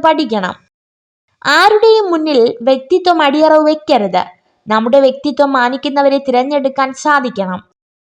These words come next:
ഒരു സ്ത്രീ നിങ്ങളോട് എപ്പോഴും വഴക്കിടുന്നുണ്ടെങ്കിൽ അതിനർത്ഥം അവർ നിങ്ങളെ വെറുക്കുന്നു എന്നല്ല, മറിച്ച് നിങ്ങളെ ഏറ്റവും മികച്ചതാക്കാൻ ശ്രമിക്കുന്നു എന്നാണ്. അവർ ഒരിക്കലും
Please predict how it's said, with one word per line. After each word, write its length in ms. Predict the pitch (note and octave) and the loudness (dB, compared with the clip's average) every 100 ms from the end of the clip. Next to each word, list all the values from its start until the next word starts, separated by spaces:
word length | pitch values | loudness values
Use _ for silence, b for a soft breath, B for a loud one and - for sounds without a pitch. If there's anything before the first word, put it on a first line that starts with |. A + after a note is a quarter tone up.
| _ _ _ _ _ _ _ | _ _ _ _ _ _ _
ഒരു 160 | D#4 G4+ A4 | 2 2 2
സ്ത്രീ 200 | A4+ G4 F#4 | 2 0 0
നിങ്ങളോട് 480 | D#4 D#4 E4 D#4+ B3 A3 C4 - _ A#3+ | -2 2 2 4 4 2 0 -10 _ -4
എപ്പോഴും 420 | A#3+ C4+ F4 F#4+ F4 | -4 0 0 2 2
വഴക്കിടുന്നുണ്ടെങ്കിൽ 840 | C4+ C4+ C#4+ E4+ E4 D4 C#4 C#4+ C#4 B3 | 2 2 0 -4 -2 -2 -4 -2 0 -2
അതിനർത്ഥം 560 | A#3+ C4+ C4 - C4 B3+ - A#3 | -2 -2 -2 -2 -4 -4 -6 -2
അവർ 160 | C4 D4 | -2 -2
നിങ്ങളെ 260 | C4+ C4 C#4 | -2 0 2
വെറുക്കുന്നു 500 | C4 A#3+ B3+ D4 D4+ D4+ | 2 0 -2 -6 -4 -4
എന്നല്ല, 300 | D4+ D4+ G#3+ F3+ - _ _ G#3 | -2 0 0 -2 -4 _ _ -2
മറിച്ച് 360 | A3 A#3 D4 G#3+ - | -2 0 0 0 -2
നിങ്ങളെ 220 | A3 A#3+ B3+ A#3+ | -6 -2 0 0
ഏറ്റവും 340 | A#3+ D#4 D4+ | -2 -2 -2
മികച്ചതാക്കാൻ 680 | C4+ C4+ C4+ D4 C#4 C#4 C4 C4 | 0 -2 0 2 0 0 -4 -4
ശ്രമിക്കുന്നു 520 | - B3 B3+ C#4+ C4+ B3+ - - | -4 -4 -4 -8 -6 -8 -6 -6
എന്നാണ്. 380 | D4 C#4+ G3 F3+ - _ _ - | -4 -2 -2 -4 -10 _ _ -4
അവർ 200 | A3+ C4 | 0 4
ഒരിക്കലും 500 | C4 B3 C4 F4 C#4+ | 4 2 0 -2 -2